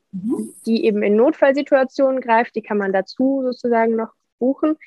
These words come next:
Speaker 1: Genau.
Speaker 2: Wenn man also zum Beispiel mal aus irgendeinem Grund ganz schnell nach Hause muss oder sowas, irgendwas Extremeres passiert.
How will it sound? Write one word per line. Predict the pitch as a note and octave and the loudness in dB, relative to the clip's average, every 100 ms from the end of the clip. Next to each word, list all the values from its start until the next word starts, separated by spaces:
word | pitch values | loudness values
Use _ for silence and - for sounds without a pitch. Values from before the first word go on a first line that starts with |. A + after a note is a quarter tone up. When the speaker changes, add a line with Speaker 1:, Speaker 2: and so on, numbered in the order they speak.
| - | -10
Speaker 1:
Genau. | A3 E3 | -6 -2
Speaker 2:
Wenn | A3+ | 2
man | A3 G#3+ | 2 2
also | A3 A3 | 4 2
zum | A3 A3+ | 2 2
Beispiel | G#3 G#3 - A3 | 4 2 2 2
mal | G#3 G3+ | 2 0
aus | G#3 | 0
irgendeinem | A3+ G#3+ G#3+ | 2 2 2
Grund | G#3+ G#3 | 0 -2
ganz | G3+ G#3 | -4 -6
schnell | G#3 G3+ | -6 -4
nach | G#3 - | -6 -2
Hause | G3 G3 G3 | 0 0 0
muss | F#3+ F#3+ - | -2 -4 -8
oder | F#3 F#3 F#3 | -4 -4 -2
sowas, | F#3+ G3+ G#3 _ - - - | 0 0 0 _ -20 -12 0
irgendwas | A3 G#3+ G#3+ | 2 2 0
Extremeres | - - - - G#3 F#3 - - | -4 -6 -6 0 2 2 -2 -8
passiert. | G#3 G3+ G3+ G#3+ A#3 | -10 -4 2 2 2